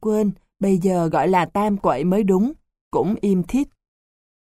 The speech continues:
Tụi học trò sở dĩ đột ngột trở nên ngoan ngoãn như vậy, không phải vì lời giáo huấn của thầy Phú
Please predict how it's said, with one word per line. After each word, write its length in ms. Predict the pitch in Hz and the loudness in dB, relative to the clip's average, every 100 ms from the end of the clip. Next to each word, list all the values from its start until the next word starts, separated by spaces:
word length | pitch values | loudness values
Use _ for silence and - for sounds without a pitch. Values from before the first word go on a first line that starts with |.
| _ _ _ | _ _ _
Tụi 180 | - 165 | 0 0
học 260 | 214 196 - | 2 -2 0
trò 280 | 202 185 170 | 0 2 0
sở 180 | 233 | 0
dĩ 240 | 170 190 208 | 0 0 2
đột 240 | 208 180 | 0 0
ngột 320 | 196 196 165 | 2 2 0
trở 140 | 180 156 | 0 0
nên 220 | 226 214 | 0 0
ngoan 320 | 208 220 208 | -2 -2 0
ngoãn 300 | 185 131 220 | -2 -2 0
như 160 | 226 202 | 2 2
vậy, 380 | 180 120 156 160 _ _ | 0 -2 -4 -8 _ _
không 320 | - 196 190 180 | -4 0 0 -2
phải 360 | 160 120 165 | -2 -2 -2
vì 200 | 214 202 | 0 0
lời 260 | 175 180 156 | 2 2 0
giáo 260 | 170 180 | 0 0
huấn 300 | 233 214 220 | 0 0 0
của 160 | 262 190 | 0 -2
thầy 280 | 214 196 151 | -2 -2 -4
Phú 360 | - 175 220 | -2 0 0